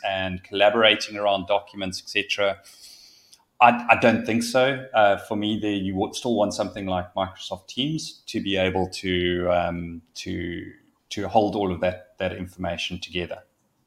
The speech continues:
Talking Microsoft Teams, let's go and have a look at, um, some of the functionality, though. So I'm gonna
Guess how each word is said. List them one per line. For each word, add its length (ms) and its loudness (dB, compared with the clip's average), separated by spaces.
Talking 460 6
Microsoft 600 4
Teams, 460 -6
let's 680 -2
go 160 2
and 180 2
have 320 -2
a 40 0
look 680 2
at, 640 0
um, 360 0
some 200 2
of 60 0
the 60 -2
functionality, 840 -2
though. 200 -12
So 360 12
I'm 160 8
gonna 460 6